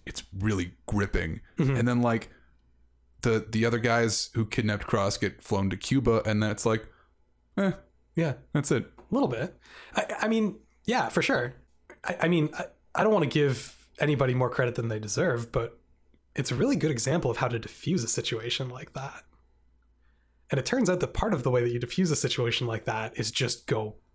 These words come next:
Speaker 2: full-blown response.
Speaker 1: Yeah.
Speaker 2: And, you know, at the time, people were really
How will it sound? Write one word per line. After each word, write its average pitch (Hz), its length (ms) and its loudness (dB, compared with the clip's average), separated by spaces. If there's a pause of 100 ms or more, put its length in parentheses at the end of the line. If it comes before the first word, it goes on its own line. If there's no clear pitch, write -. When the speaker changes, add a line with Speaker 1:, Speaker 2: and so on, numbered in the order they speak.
Speaker 2:
full-blown 117 1300 -2
response. 113 840 -4 (220)
Speaker 1:
Yeah. 101 360 2 (1160)
Speaker 2:
And, 151 480 0 (960)
you 156 100 2
know, 202 120 4
at 156 140 0
the 175 60 -2
time, 233 580 -2 (500)
people 196 280 0
were 302 140 4
really 240 840 -2